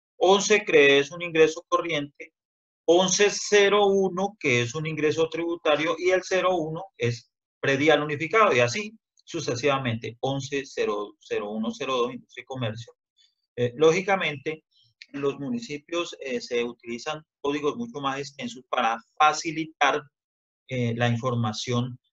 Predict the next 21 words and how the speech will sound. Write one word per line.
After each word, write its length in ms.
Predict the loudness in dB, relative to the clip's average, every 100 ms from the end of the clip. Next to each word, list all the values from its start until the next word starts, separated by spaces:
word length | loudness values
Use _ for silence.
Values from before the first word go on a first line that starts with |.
| _ _
que, 480 | -4 -2 -2 -4 -8 -10
que 300 | -8 -8 -8
piden 440 | -4 0 0 -2 -2
todas 300 | 2 2 2
las 240 | -2 -4
entes 280 | -8 -8 -6
de 140 | -6
control. 360 | -8 -12 -10 -10 _ _ _ _ _
Sí, 100 | -6
pero 160 | -2 -2
aquí, 320 | -2 -2 -4
pues, 480 | -2 -4 -6 -8 _
a 60 | -4
manera 360 | 0 0 0 -2
ilustrativa, 640 | -4 -6 -6 -4 -2 -2
estamos 400 | -2 -8 -10 -10
codificando 680 | -10 -10 -12 -12 -8 -6 -8 _ _ _
este, 520 | -10 -8 -4 -4 -6 -14 _ _ _ _ -10
este 320 | -8 -6 -8
código, 540 | 0 0 0 -2 -4 -4
este, 880 | -6 -6 -4 -2 0 -2 -4 -8